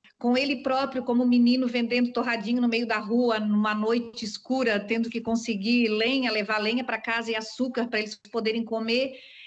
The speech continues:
Então, essa capacidade que ele tem, ou quando ele tira as, é, literalmente, assim, ele faz sátira com os políticos, né? Ele tem uma,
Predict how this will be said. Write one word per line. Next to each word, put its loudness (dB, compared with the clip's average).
Então, -2
essa -4
capacidade -4
que -6
ele -4
tem, -2
ou -2
quando 0
ele 0
tira 0
as, -10
é, 0
literalmente, -2
assim, -6
ele -2
faz -4
sátira -4
com -10
os -4
políticos, -2
né? 0
Ele -2
tem -4
uma, -2